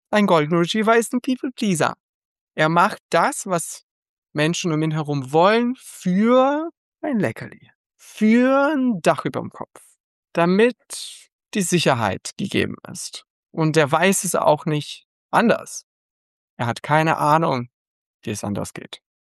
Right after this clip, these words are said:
Und bei uns ist es nichts anderes. Wir wurden per Definition, mal mehr, mal weniger, zu Golden Retrievers erzogen, weil das Programm es nicht anders hergegeben hat früher.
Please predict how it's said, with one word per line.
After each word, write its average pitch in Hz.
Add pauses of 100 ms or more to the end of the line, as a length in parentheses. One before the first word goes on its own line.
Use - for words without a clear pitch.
(140)
Und 123
bei 123
uns 175
ist 202
es 214
nichts -
anderes. 170 (420)
Wir 147
wurden 196 (100)
per 233
Definition, 180 (260)
mal 135
mehr, 143
mal 110
weniger, 226 (500)
zu 135
Golden 208
Retrievers 208 (480)
erzogen, 139 (540)
weil 135
das 151
Programm 156
es -
nicht 151
anders 156
hergegeben 123
hat 104
früher. 110